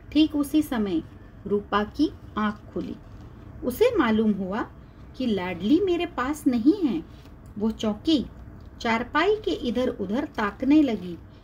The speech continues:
कि कहीं नीचे तो नहीं गिर गई। उसे वहां न पाकर वो उठ बैठी तो क्या देखती है कि लाडली जूठे पत्तलों के पास चुपचाप खड़ी है और बूढ़ी काकी पत्तलों पर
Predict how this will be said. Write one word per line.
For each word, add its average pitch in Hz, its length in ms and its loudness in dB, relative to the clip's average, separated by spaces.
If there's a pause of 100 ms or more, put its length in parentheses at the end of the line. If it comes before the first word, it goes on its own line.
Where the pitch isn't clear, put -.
(120)
कि 240 80 -6
कहीं 233 240 4
नीचे 247 360 4
तो 302 160 2
नहीं 349 140 6
गिर 494 340 4
गई। 440 280 4 (920)
उसे 285 240 2
वहां 247 300 0
न 262 180 2
पाकर 285 640 2
वो 254 80 4
उठ 277 280 2
बैठी 185 420 -6 (280)
तो 240 60 -2
क्या 233 320 0
देखती 320 440 2
है 240 240 0 (580)
कि 247 100 0
लाडली 202 560 2 (380)
जूठे 262 480 -2
पत्तलों 247 480 2
के 208 160 -4
पास 220 460 -4 (100)
चुपचाप 269 640 0 (100)
खड़ी 233 340 2
है 160 200 -2 (440)
और 190 160 -2
बूढ़ी 233 480 2
काकी 254 500 -4 (500)
पत्तलों 311 500 4
पर 233 240 0